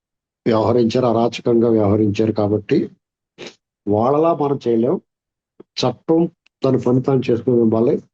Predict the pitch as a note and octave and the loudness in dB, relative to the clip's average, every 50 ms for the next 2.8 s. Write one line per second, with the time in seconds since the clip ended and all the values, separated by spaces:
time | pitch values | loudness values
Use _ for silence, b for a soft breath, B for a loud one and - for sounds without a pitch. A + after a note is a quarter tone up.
0 | _ _ _ - - - - C3 B2+ - - - F3 E3+ D#3+ - C#3+ C3+ B2 C#3 | _ _ _ -20 -14 -8 -4 -4 -4 -4 -4 -4 -2 -2 0 0 0 0 0 0
1 | D#3 E3 D#3+ C#3+ B2+ A#2 A2 G#2+ A2 A2 A2 A2+ C#3+ F#3+ - _ _ _ _ _ | 0 2 2 2 2 2 2 2 2 2 2 0 -2 -2 -4 _ _ _ _ _
2 | _ _ _ - G#2 G2+ G#2 - C3 A#2+ - - - _ - - | _ _ _ -4 -4 -4 -4 -4 -6 -6 -6 -8 -14 _ -18 -20